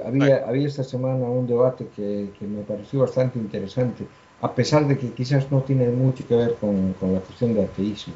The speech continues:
Speaker 1: ¿no? Y es que, mm, hay un grupo de feministas musulmanas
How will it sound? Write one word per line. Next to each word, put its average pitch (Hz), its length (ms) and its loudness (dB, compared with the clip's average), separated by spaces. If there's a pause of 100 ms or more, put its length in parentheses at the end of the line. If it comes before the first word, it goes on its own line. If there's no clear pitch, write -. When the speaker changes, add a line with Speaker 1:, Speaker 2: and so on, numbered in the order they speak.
(120)
Speaker 1:
¿no? - 800 -12
Y 107 100 4
es - 280 -2
que, 107 220 6
mm, 101 320 6 (260)
hay 110 140 6
un 127 100 6
grupo 143 340 6
de 98 460 4 (400)
feministas 131 800 4
musulmanas 101 960 -2